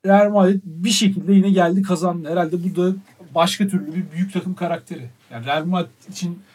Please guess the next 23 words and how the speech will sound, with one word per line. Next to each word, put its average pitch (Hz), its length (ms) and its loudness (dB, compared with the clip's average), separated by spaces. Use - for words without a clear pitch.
bu 180 60 -10
sezon, 175 440 -4
hani, 147 180 -18
ligdeki 190 380 -8
en 190 120 4
iyi 196 120 4
takım 185 320 -6
diyemem 190 420 -2
ama 180 400 -6
sıralamaya 208 640 0
baktığında 165 580 -6
yine 196 380 -2
zirveye 175 380 -2
oynayan 160 340 -6
bir 180 80 -8
takım 175 280 -10
var 139 100 -12
ortada. 120 400 -14
Yani 160 160 -4
şimdi 202 200 -2
kadroya 190 460 -2
bakıyorum 156 360 -8
tekrar. 196 400 -8